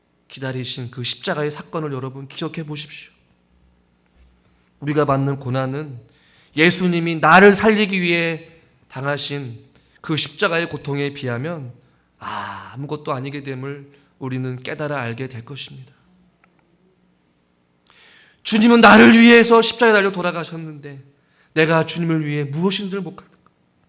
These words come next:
주님의 사랑의 빚진 자로서 내가 무엇이든지 할 수 있음에 용기가 생기고 이길 수 있는 담대함도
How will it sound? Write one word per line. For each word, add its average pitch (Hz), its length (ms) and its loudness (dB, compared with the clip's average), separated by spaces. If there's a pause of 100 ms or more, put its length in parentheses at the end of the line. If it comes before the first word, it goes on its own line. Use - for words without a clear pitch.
(1200)
주님의 143 340 -6
사랑의 143 420 -8
빚진 147 280 -12
자로서 127 680 -12 (560)
내가 120 240 -8
무엇이든지 180 680 -4
할 196 140 -10
수 202 120 -16
있음에 160 580 -16 (2000)
용기가 165 440 -4
생기고 143 480 -16 (2250)
이길 143 260 -6
수 147 180 -8
있는 131 500 -10
담대함도 135 920 -10